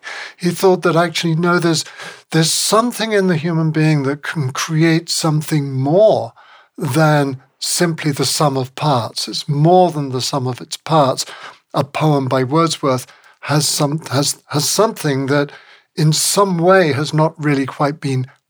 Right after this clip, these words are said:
put together, put together before. And that, that capacity,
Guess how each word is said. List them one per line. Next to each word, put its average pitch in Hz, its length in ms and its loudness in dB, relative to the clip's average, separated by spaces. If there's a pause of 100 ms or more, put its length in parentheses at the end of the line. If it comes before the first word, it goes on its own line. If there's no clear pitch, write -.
put - 300 -2
together, 131 600 -2 (340)
put 185 180 -4
together 139 380 0
before. 127 720 -2 (420)
And 156 440 2
that, 185 520 0 (340)
that 190 320 0
capacity, 165 920 -2